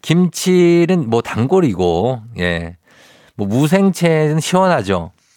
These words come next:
왠지 시원, 심심하지만 시원하고. 느낌 있습니다. 박혜영 씨, "저는 보온 도시락에 싸가는 미니 돈가스. 한 입에 쏙쏙쏙 돈가스 소스나 케찹에 찍어 먹으면 맛있더라고요."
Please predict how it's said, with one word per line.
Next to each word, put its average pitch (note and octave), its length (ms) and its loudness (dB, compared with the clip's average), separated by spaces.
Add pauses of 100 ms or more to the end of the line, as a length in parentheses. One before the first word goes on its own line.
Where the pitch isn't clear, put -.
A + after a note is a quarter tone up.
(100)
왠지 F2 260 -6
시원, G#2+ 380 -2
심심하지만 A2+ 760 -4
시원하고. G#2+ 680 -2 (460)
느낌 G2+ 260 -2
있습니다. E2 420 -8
박혜영 C3+ 380 0
씨, G#2+ 160 -6
"저는 A#2 200 -2
보온 C3 240 0
도시락에 A#2+ 380 0
싸가는 A2+ 380 -2
미니 B2 240 2
돈가스. G#2 480 -4 (420)
한 E3 160 -2
입에 D#3+ 140 4
쏙쏙쏙 D#3 580 -4 (280)
돈가스 C#3+ 480 0
소스나 D#3 400 0
케찹에 D3 360 -2
찍어 D3+ 200 -2
먹으면 B2+ 240 -2
맛있더라고요." F2 580 -4